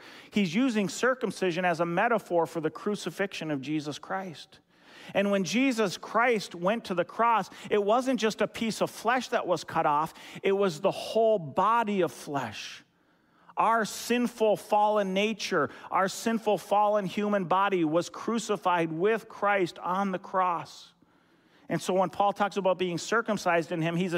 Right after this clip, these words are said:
talking about trusting in what Jesus did through his death on the cross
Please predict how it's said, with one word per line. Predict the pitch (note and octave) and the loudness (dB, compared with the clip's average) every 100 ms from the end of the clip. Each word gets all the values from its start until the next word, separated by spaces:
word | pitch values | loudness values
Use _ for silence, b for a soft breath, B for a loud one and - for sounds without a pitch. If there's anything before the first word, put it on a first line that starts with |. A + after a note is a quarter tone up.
| F3 | -2
talking | - G3+ - F#3 | -2 -2 0 0
about | F3 F3 B B F3 | 2 0 B B -12
trusting | - G#3 A#3 A3 G3+ F#3+ | -2 2 2 0 -2 -2
in | F3+ | 0
what | F3+ F3 | 2 0
Jesus | D3 D#3 A#3 A#3 A3+ - | -2 -2 -2 0 -2 0
did | G#3+ G#3 D#3+ | 0 0 -2
through | F#3 A#3+ | -2 2
his | A3+ F#3+ | 2 2
death | F3+ A3 G#3+ | 0 0 2
on | G3+ | -2
the | F#3+ | -2
cross | - G#3+ G3 | 0 2 2